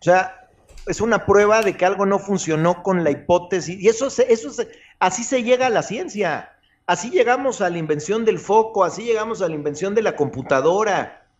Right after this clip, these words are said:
¿sí? Apple no fue la primera en sacar el, el smartphone, ¿sí?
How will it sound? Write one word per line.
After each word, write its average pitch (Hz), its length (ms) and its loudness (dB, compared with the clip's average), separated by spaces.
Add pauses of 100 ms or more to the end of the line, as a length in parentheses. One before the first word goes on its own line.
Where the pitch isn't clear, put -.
¿sí? 196 500 -2 (340)
Apple 240 580 6
no 208 180 2
fue 240 520 2
la 170 320 -6
primera 220 520 0
en 175 120 0
sacar 202 720 2
el, 151 580 -4
el 147 340 0
smartphone, 175 760 2 (1500)
¿sí? 208 440 -2